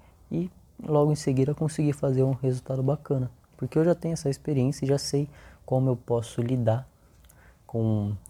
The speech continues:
com as coisas, com material novo, eu já sei como eu posso lidar com técnica nova. Eu já tive todas essas experiências.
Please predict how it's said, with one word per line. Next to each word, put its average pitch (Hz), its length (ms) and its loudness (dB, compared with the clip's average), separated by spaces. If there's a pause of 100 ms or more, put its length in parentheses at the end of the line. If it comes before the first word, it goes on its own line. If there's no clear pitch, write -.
com 110 160 -6
as 101 140 -4
coisas, 113 440 0
com - 100 -8
material 104 420 0
novo, 98 440 0
eu 92 80 0
já 98 80 -2
sei 107 200 -4
como 101 160 -4
eu 98 60 -2
posso 104 380 -6
lidar 92 240 0
com 107 140 -10
técnica 110 520 -6
nova. 113 440 -4 (380)
Eu 170 80 -4
já 180 100 0
tive 175 300 -2
todas 160 360 0
essas 151 300 -2
experiências. 147 640 -4